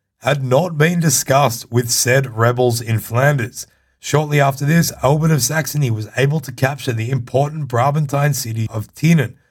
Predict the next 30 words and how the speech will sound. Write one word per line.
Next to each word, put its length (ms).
following 440
which 240
the 180
other 240
big 260
cities 400
of 200
Brussels 560
and 220
Lothar 460
decided 500
to 80
give 260
up 280
the 140
fight. 360
Philip 420
of 140
Cleves 460
was 200
left 480
pretty 380
much 360
bereft 500
of 100
any 220
options 440
by 180
this 200
point. 360